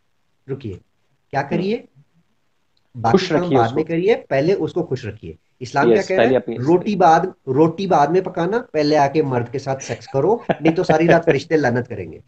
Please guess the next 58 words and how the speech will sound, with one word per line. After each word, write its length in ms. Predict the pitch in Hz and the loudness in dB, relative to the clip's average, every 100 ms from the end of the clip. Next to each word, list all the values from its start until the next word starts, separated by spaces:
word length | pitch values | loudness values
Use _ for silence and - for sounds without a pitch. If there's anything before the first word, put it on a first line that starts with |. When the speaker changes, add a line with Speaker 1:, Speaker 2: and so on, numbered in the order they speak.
| _ _ | _ _
Speaker 1:
मैं 240 | 127 147 185 | -2 2 2
लानत 520 | 151 143 143 190 220 | 0 2 2 2 2
भेजता 380 | 226 202 170 220 | 6 4 6 4
हूँ 160 | 208 | 4
ऐसे 160 | 202 202 | 4 2
मजहब 300 | 180 147 160 | 2 4 2
पर, 320 | 156 139 - - _ 131 | 2 -2 -2 -12 _ -2
मैं 120 | 160 | 2
लानत 280 | 160 156 220 | 4 4 4
Speaker 2:
यस। 120 | 202 | 4
Speaker 1:
भेजता 280 | 196 170 202 | 2 2 0
हूँ 100 | 196 | 0
ऐसे 160 | 175 | 0
मोहम्मद 340 | 180 151 131 117 | -2 -2 -2 -2
पर, 160 | 170 | -2
और 100 | 202 | -2
मैं 100 | 202 | 0
लानत 320 | 185 151 156 185 | 0 2 2 4
भेजता 320 | 196 170 180 | 4 4 0
हूँ 140 | 175 | -2
ऐसे, 220 | 165 175 - | -2 -4 -4
ऐसे 420 | 120 131 147 147 170 | -6 -6 -4 -6 -6
कुरान 440 | - 147 139 160 | -4 0 2 2
को 120 | 185 | -2
किसी 240 | 175 160 165 | -4 -8 -12
खुदा, 560 | - 196 127 160 - 165 | -8 -2 0 0 -2 -2
और 200 | 165 208 | 0 0
ऐसे 140 | 220 | 0
खुदा 360 | - - - 185 | 0 2 4 6
पर 140 | 233 | 6
भी 100 | 233 | 2
लानत 300 | 202 160 165 | 2 2 2
भेजता 280 | 151 127 151 | -2 -2 -2
हूँ 120 | 185 | -4
कि 300 | 226 _ - | -6 _ -6
जो 160 | 185 196 | 2 4
औरत 160 | 226 214 | 4 2
की 80 | |
Speaker 2:
यस। 60 | 220 | -6
Speaker 1:
इतनी 160 | 226 269 | -4 0
तजलील 360 | 208 175 185 | 2 2 0
करे 180 | 170 185 | 0 -2
कि 100 | 202 | 0
वो 100 | 190 | -4
अपने 160 | 190 196 | 0 0
बच्चों 260 | 160 185 | 0 -2
को 100 | 190 | -4
खाना 260 | - 156 190 | -2 0 0
जलाने 300 | 180 165 165 | 0 0 -2
के 100 | 175 | -4
बजाय 160 | 165 | -6
पहले 220 | - 170 165 | -4 -4 -2
जाके 200 | 156 147 | -2 -2
मर्द 180 | 135 | -4
के 80 | 135 | -4
साथ 100 | 156 | -10
sex 220 | 131 170 | -12 -16
करे। 180 | - 202 | -12 -12